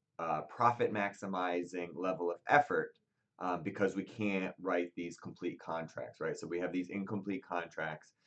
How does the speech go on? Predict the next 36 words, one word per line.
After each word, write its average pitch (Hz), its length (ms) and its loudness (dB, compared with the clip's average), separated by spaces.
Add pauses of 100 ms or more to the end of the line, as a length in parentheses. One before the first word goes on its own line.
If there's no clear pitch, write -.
(220)
and - 100 -10
so 92 140 2
I 104 120 10
have 110 200 4
to - 80 -10
figure 92 480 2
out 87 400 6 (240)
the 87 80 2
wage 98 720 6
that 85 180 2
will 87 140 0
motivate 98 560 6
workers 90 400 0
enough 104 320 4
to - 80 -18
provide 92 420 4
them 90 120 -2
with 90 120 -4
enough 87 240 -2
employment 131 640 0
rent 87 260 -2
so 82 120 -12
that 82 120 -2
they 82 120 -4
don't 98 260 -2
wanna 87 240 -2
lose 85 240 -4
their 156 160 -2
job, 101 560 6 (360)
uh, 90 240 2
in 95 120 0
order 95 180 6
to 92 80 -6
maximize 85 800 -2
my 85 180 -4
profits. - 680 -6